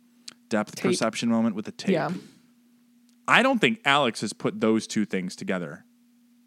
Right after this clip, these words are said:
Speaker 1: because he
Speaker 2: Yeah.
Speaker 1: doesn't have the context that we have in the background.
Speaker 2: Right. Even though he kind of does. He is the Denny context.
Speaker 1: He is the Denny context, but he doesn't know to the full extent that we do.
Speaker 2: Right, right, right.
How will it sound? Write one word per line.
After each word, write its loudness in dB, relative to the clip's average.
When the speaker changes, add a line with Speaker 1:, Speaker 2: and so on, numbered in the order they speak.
Speaker 1:
because -2
he 0
Speaker 2:
Yeah. 4
Speaker 1:
doesn't 2
have 0
the -2
context -4
that -6
we -2
have -6
in -4
the -6
background. -10
Speaker 2:
Right. -6
Even -4
though 0
he -8
kind -12
of -10
does. -12
He 6
is 0
the 0
Denny -2
context. -16
Speaker 1:
He 4
is 6
the 2
Denny 2
context, -12
but -4
he 0
doesn't 0
know 2
to -6
the -10
full -6
extent -14
that -12
we -10
do. -16
Speaker 2:
Right, -2
right, -6
right. -10